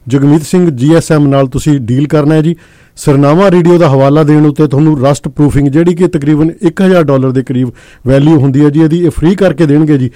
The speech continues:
ਜੇ ਤੁਸੀਂ ਸਰਨਾਮਾ ਦਾ ਹਵਾਲਾ ਦਿਓਗੇ ਜੀ। ਸੋ ਨਵੰਬਰ ਮਹੀਨੇ ਦੀ ਜਿਹੜੀ ਖਾਸ ਡੀਲ ਉਹਨਾਂ ਦੀ ਚੱਲ ਰਹੀ ਆ, ਉਹ ਹੈਗਾ ਜੀ, ਤੁਸੀਂ ਨੱਬੇ ਦਿਨ ਲਈ ਤੁਸੀਂ ਪੇਮੈਂਟ ਆਪਣੀ ਡੈਫਰ ਕਰ ਸਕਦੇ ਹੋ ਕੁਛ ਸ਼ਰਤਾਂ ਦੇ ਨਾਲ। ਤਾਂ ਤੁਸੀਂ ਜਾਣਾ ਹੈ ਦੋ ਸੌ ਅੜਤਾਲੀ ਰੈਕਸਡੇਲ ਬੁਲੇਵਾਰਡ, ਟੋਰਾਂਟੋ,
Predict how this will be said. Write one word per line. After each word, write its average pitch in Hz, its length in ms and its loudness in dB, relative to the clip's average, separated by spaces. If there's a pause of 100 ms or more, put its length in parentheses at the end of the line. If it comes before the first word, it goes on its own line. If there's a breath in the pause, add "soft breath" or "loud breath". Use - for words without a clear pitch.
(260 soft breath)
ਜੇ 180 160 2
ਤੁਸੀਂ 180 300 0
ਸਰਨਾਮਾ 139 500 0
ਦਾ 131 220 0
ਹਵਾਲਾ 120 420 -2
ਦਿਓਗੇ 143 360 0
ਜੀ। 170 140 0 (520 loud breath)
ਸੋ 185 180 0
ਨਵੰਬਰ 160 420 2
ਮਹੀਨੇ 196 300 4
ਦੀ 165 120 2
ਜਿਹੜੀ 170 200 0
ਖਾਸ 147 400 -2
ਡੀਲ 170 200 2
ਉਹਨਾਂ 160 160 2
ਦੀ 151 120 0
ਚੱਲ 127 240 0
ਰਹੀ 123 240 0
ਆ, 135 140 2 (540 soft breath)
ਉਹ 160 100 4
ਹੈਗਾ 160 220 2
ਜੀ, 190 100 2
ਤੁਸੀਂ 175 460 0
ਨੱਬੇ 156 400 2
ਦਿਨ 170 200 4
ਲਈ 143 140 4
ਤੁਸੀਂ 135 280 -2
ਪੇਮੈਂਟ 147 420 0
ਆਪਣੀ 131 240 -2
ਡੈਫਰ 131 380 -2
ਕਰ 147 180 -2
ਸਕਦੇ 135 300 -2
ਹੋ 151 160 0 (340 loud breath)
ਕੁਛ 156 180 0
ਸ਼ਰਤਾਂ 147 320 0
ਦੇ 151 140 2
ਨਾਲ। 143 260 0 (480 soft breath)
ਤਾਂ 165 120 0
ਤੁਸੀਂ 165 280 -2
ਜਾਣਾ 151 260 2
ਹੈ 165 80 2
ਦੋ 147 220 0
ਸੌ 190 280 0 (180)
ਅੜਤਾਲੀ 151 580 0
ਰੈਕਸਡੇਲ 156 440 0
ਬੁਲੇਵਾਰਡ, 170 560 0
ਟੋਰਾਂਟੋ, 165 480 -2